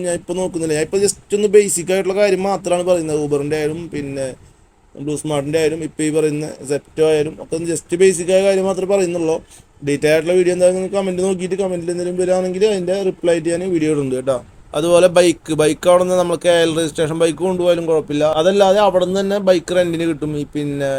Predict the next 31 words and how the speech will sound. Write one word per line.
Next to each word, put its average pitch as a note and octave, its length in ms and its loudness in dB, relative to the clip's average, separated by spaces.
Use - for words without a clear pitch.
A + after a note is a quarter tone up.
എവിടെ D#3 160 0
നിന്ന് D#3+ 200 -2
ഏത് E3+ 200 -2
ടൈപ്പ് E3 240 -2
ബൈക്ക് F3 200 -2
വേണമെങ്കിലും E3 220 -2
അവിടെ D#3+ 100 -2
നിന്ന് E3 120 -2
rent-ിന് D#3 340 -4
കിട്ടാനുണ്ട്. D#3+ 500 -2
അതൊക്കെ C3+ 260 -4
നേരിട്ട് E3 320 -2
അന്വേഷിച്ചിട്ട് E3 460 -6
വേണം F3+ 200 -2
ചെയ്യാനായിട്ട്. E3+ 440 -2
അതിനുവേണ്ടി D#3 380 -2
ഒരു F3 60 0
ദിവസം E3+ 240 -6
പോയി, F3 260 0
അല്ലെങ്കിൽ E3+ 260 -4
പോയി D#3+ 260 -2
ഒരാഴ്ച F3 340 2
താമസിച്ച് E3 480 -6
എല്ലാം D3+ 240 -4
അന്വേഷിച്ച് D#3 440 -8
എല്ലാം E3+ 200 -4
ഓക്കെ D3+ 220 -8
ആയതിനു D#3 180 -6
ശേഷം D#3 320 -4
മാത്രം, D#3+ 300 -6
ഏ, D3+ 60 -8